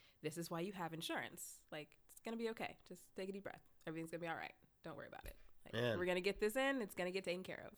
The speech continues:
Speaker 1: But all the rest of that, we're gonna, mm-mm, nope. Mm-mm,
Speaker 2: Just shut it down
Speaker 1: mm-mm.
Speaker 2: real quick.
Speaker 1: Yeah,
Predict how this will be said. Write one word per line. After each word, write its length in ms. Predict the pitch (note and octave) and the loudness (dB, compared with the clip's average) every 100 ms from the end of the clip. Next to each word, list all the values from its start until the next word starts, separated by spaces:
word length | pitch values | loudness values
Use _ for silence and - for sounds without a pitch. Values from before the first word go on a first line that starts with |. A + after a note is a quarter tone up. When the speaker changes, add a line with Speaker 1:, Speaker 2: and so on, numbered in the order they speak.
| - - - - - | -18 -20 -20 -12 -2
Speaker 1:
But 160 | D3+ | 2
all 220 | D3 G3 | 6 8
the 100 | A3+ | 8
rest 240 | A3 A3+ A#3 | 6 6 4
of 60 | |
that, 280 | A#3+ B3 A#3+ - | 4 4 4 0
we're 120 | G#3 | -4
gonna, 160 | G#3+ A3 A3 | -2 -2 -4
mm-mm, 520 | G#3+ E3+ - C#3 D3 | -6 -6 -6 -6 -8
nope. 380 | D3 D3 E3+ F3 - G3+ | -8 -6 -4 -6 -10 -12
Mm-mm, 580 | A#3 C4+ F4+ F4+ E4+ D#4+ D#4+ F4 | -8 -4 -4 -2 -2 -4 -4 -2
Speaker 2:
Just 180 | A#3 C3+ | 2 6
shut 140 | C#3+ B2 | 8 8
it 60 | |
down 140 | A#2+ A2 | 8 6
Speaker 1:
mm-mm. 20 | |
Speaker 2:
real 140 | A#2 B2 | 6 6
quick. 280 | A2+ G2+ - - | 4 2 -2 -8
Speaker 1:
Yeah, 180 | A3 D4 | -2 -2